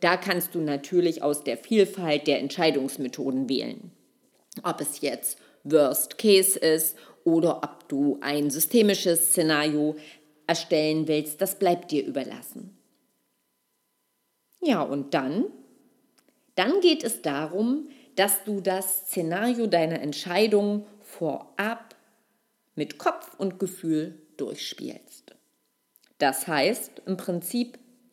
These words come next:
was wäre, wenn? Probier's einfach mal aus. Denn als nächstes kommt nur noch das Tun. Fang an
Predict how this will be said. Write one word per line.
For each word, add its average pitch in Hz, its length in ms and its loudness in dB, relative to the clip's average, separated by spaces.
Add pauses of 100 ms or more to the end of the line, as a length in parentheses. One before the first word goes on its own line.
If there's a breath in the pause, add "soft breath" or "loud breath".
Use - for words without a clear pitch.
(140)
was 233 500 -2
wäre, 175 440 0
wenn? 143 340 -4 (2000)
Probier's 220 460 0
einfach 156 440 -8
mal 214 180 2
aus. - 460 -8 (680 loud breath)
Denn 196 140 8
als 175 240 2
nächstes 226 540 0
kommt 160 360 -4 (260)
nur 240 340 4
noch 165 240 -2
das - 320 -6
Tun. - 320 -8 (880 soft breath)
Fang 156 260 2
an 175 240 4